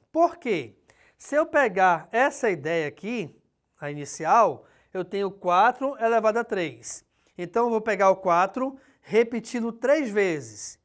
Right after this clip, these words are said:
e resolver a multiplicação. Então, reparem, quatro vezes quatro é dezesseis, e dezesseis vezes quatro,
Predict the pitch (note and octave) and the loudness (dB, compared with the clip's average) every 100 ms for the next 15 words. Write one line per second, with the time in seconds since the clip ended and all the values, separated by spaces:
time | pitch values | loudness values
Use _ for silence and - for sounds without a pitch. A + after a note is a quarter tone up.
0 | _ B3+ C4+ C#4+ B3 C4 C4+ - D4 D#4 | _ -8 -4 -4 0 0 -2 -8 -6 -4
1 | D4+ - G#3+ E3 - _ _ _ B3 B3+ | -2 -2 -4 -4 -10 _ _ _ -2 0
2 | C4 G#3+ E3+ C3+ G#2+ _ _ _ _ A#3 | 0 2 2 0 -8 _ _ _ _ 6
3 | C4 B3+ A#3 G#3 G3 G3 - - F3+ D#3+ | 6 4 0 2 2 0 -8 0 2 0
4 | D#3 D3 E3 D#3+ D3+ E3 G3+ - G#3+ B3 | -4 -10 -6 -4 -4 -6 -4 -2 0 0
5 | C4+ - - _ _ _ A3+ G3+ A3+ A#3 | -4 -12 -18 _ _ _ -8 -4 0 2
6 | A3+ B3 B3+ B3 A#3 A3 A3 - G3 G3+ | 2 2 2 2 2 0 -2 -2 4 4
7 | G#3 C4 | 2 -6